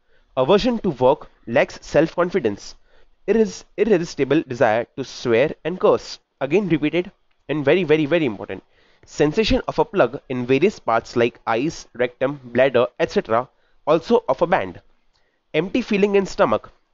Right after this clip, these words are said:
eating temporarily relieves all discomfort, very, very, very important, and a three-mark symptom of anacardium. This is a sure indication which is often verified.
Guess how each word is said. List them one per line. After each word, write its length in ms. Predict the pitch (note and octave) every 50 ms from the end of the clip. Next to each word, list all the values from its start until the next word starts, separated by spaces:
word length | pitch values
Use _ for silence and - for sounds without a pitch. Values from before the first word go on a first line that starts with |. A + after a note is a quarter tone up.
| _ -
eating 340 | D3+ - - A#3 A#3+ A#3 G3+
temporarily 800 | - D#3 C#3+ E3 - - F#3+ F3+ C#3 B2 A#2 A2 A#2+ D#3 F3 - -
relieves 420 | - C#3+ B2 B2+ D3 E3+ - - - _
all 200 | - B2+ C#3+ F#3+ G3+
discomfort, 640 | D3 C#3+ D3 - - C3+ D3 D3+ - D#3+ A2 - _ _ -
very, 260 | C3 B2 C3 D#3 G3
very, 240 | D3+ C3+ D#3 F#3 F#3
very 240 | C#3+ C#3+ E3 F3+
important, 400 | E3 C3 G#2 A2 G#2+ A2+ - A2 - -
and 180 | B2+ B2 B2+ C#3
a 60 | C#3
three-mark 440 | - - F#3+ F#3+ F#3+ F3+ F3+ F#3 -
symptom 360 | - F#3 D#3 B2+ C3 B2+ C#3+ -
of 160 | C3+ - - -
anacardium. 500 | F3 F#3+ F#3+ F3+ C3 G#2 G#2 G#2 G#2+ - _ _ - - _ _ _ _ _
This 200 | D#3+ G#3 A3+ -
is 100 | A#3+ G#3
a 60 | A3
sure 280 | G#3 - - F3 G3+ G#3+
indication 520 | F3 D#3+ E3 - E3+ E3 - F#3+ G#3+ G3+ C3+ B2
which 120 | C3+ C#3
is 140 | E3+ D#3+ -
often 300 | - B2+ - F#3 F#3+ E3
verified. 440 | C#3 C3 D3 D#3 - G#2 F#2 F#2 -